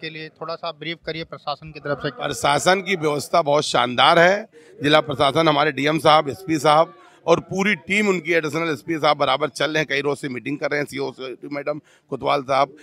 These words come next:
Speaker 2: ये बराबर मीटिंग पे मीटिंग, मीटिंग पे मीटिंग बराबर करके छोटी सी छोटी चीज़ को वॉच कर रहे हैं। जहाँ भी कोई दिक्कत होती है वो पूरी कर रहे हैं। नगर पालिका से हमारी शीला सिंह वर्मा, यहाँ की चेयरमैन है सुरेंद्र वर्मा,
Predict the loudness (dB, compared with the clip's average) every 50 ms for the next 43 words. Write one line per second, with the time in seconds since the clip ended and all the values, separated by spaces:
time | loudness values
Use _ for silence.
0 | _ _ -2 -2 -2 0 0 2 4 4 4 4 4 2 2 0 -2 -4 -4 -6
1 | -6 -6 -8 -8 -6 -6 -4 -4 -4 -4 -2 -4 -4 -4 -6 -8 -6 -6 -8 -8
2 | -6 -6 -6 -4 -2 0 0 0 0 0 -2 -2 0 -2 -2 -2 -2 -2 -4 -4
3 | -6 -12 -20 -20 _ -18 -2 0 2 2 2 2 0 -4 -6 -10 -6 -4 -4 -4
4 | -4 -8 -6 -4 -4 -4 0 0 2 4 6 6 4 4 2 0 2 4 4 4
5 | 4 2 0 -8 -16 -20 -20 -6 0 2 4 4 4 2 0 -2 0 0 0 0
6 | 0 -4 0 2 0 2 2 0 -2 0 2 4 4 4 4 2 2 0 -2 -4
7 | -2 0 0 2 2 2 4 4 4 4 2 -2 -8 -16 -20 -12 -2 0 0 4
8 | 4 4 4 4 4 2 2 4 4 2 4 6 4 4 6 4 2 2 0 -2
9 | -4 -6 -10 -16 -20 _ _ -4 0 4 4 4 2 0 -4 -2 -2 0 0 0
10 | -2 0 0 0 2 2 2 0 -2 -4 -2 -2 0 0 2 0 0 2 2 0
11 | 0 0 -4 -4 -2 -2 -2 -2 -2 -2 -2 -2 -2